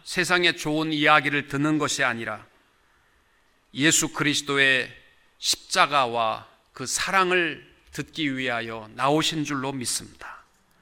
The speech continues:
하나님의 말씀을 듣고 하나님께 찬양과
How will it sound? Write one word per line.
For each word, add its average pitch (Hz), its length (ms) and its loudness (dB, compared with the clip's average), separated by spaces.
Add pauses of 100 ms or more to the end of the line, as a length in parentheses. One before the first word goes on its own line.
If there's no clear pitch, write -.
(600)
하나님의 160 560 4
말씀을 131 640 0
듣고 - 600 -4 (380)
하나님께 143 680 0
찬양과 165 960 2